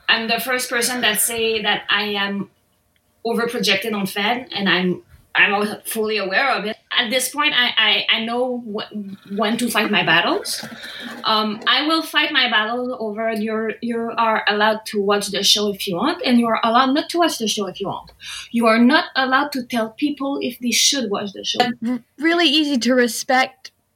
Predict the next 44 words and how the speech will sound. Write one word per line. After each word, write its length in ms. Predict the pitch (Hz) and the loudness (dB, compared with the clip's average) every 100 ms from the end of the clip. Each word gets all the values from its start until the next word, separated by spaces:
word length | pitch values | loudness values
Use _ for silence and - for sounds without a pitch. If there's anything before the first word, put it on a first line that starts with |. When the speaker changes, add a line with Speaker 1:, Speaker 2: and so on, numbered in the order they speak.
| - | -2
Speaker 2:
people's 360 | 254 240 226 | 0 4 2
opinions 800 | 220 220 285 285 214 196 202 311 - _ _ _ _ - | 2 0 2 4 4 4 0 -6 -14 _ _ _ _ -4
and 160 | 196 | -4
shut 180 | 202 202 | 0 0
the 60 | - | 0
<laughs> 100 | - | -2
fuck 240 | 220 269 - | 2 2 2
up. 180 | 254 - - - | 0 -4 -12 -6
Speaker 1:
Yeah. 440 | 262 339 440 233 - - - - | 0 2 2 0 -8 -18 -6 0
Speaker 2:
I 100 | 311 | 2
don't 200 | 359 320 | 2 4
go 120 | 339 | 2
to, 80 | 294 | 4
Speaker 1:
And 260 | 262 262 - | 2 2 0
Speaker 2:
we 120 | 247 | 2
don't 160 | 330 349 | 2 4
go 80 | 330 | 4
to 60 | |
negativity 640 | 294 277 269 240 330 294 254 | 4 4 2 2 2 2 2
posts 640 | 226 202 202 214 - - - - | 2 2 2 -2 -8 -10 -12 0
and 240 | 208 214 | 2 2
say, 260 | 214 220 208 | 2 2 4
"You 200 | 214 226 | 4 4
should 180 | 226 226 | 2 4
watch 300 | 214 208 - | 2 2 -2
the 80 | |
show, 240 | 165 220 190 | 0 4 4
you 160 | 175 208 | 4 0
should 160 | - | 0
like 220 | 196 196 | 2 2
it, 100 | 180 | 0
you 80 | 175 | 2
have 180 | 208 208 | 2 2
to 80 | - | 0
enjoy 340 | 175 185 208 175 | 0 4 4 4
this." 540 | - - - - - _ _ _ _ - - | 0 -4 -6 -8 -8 _ _ _ _ -20 -4
Speaker 1:
Exactly, 480 | 302 311 370 359 294 | -2 2 2 2 0
and 140 | 262 | 2
that's 160 | 254 - | 0 0
why 120 | 311 | 2
I 280 | 294 240 254 | 2 2 2
asked 220 | 285 - | 0 -4
to, 260 | 254 240 233 - - - _ _ _ | -4 -4 -6 -14 -20 -20 _ _ _
to 500 | - 247 233 220 208 | -6 -2 -2 -2 -4